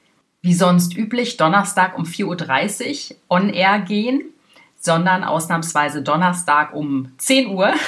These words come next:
<laughs> europäische Zeit. Ähm, das hat den Hintergrund, dass ich wirklich lange darüber nachgedacht habe und einfach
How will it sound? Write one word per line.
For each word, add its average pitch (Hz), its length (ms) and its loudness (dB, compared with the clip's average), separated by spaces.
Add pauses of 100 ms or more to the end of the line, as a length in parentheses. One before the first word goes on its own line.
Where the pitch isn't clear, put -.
<laughs> 208 280 0
europäische 180 640 0
Zeit. 151 380 -2 (500)
Ähm, 160 400 -2
das 165 200 0
hat 156 140 -4
den 151 120 -2
Hintergrund, 147 560 -4
dass 151 140 -6
ich - 140 -12
wirklich 156 260 -10
lange 139 240 -4
darüber 131 300 -6
nachgedacht 135 640 -4
habe 143 280 -6
und - 120 -10
einfach 147 420 -6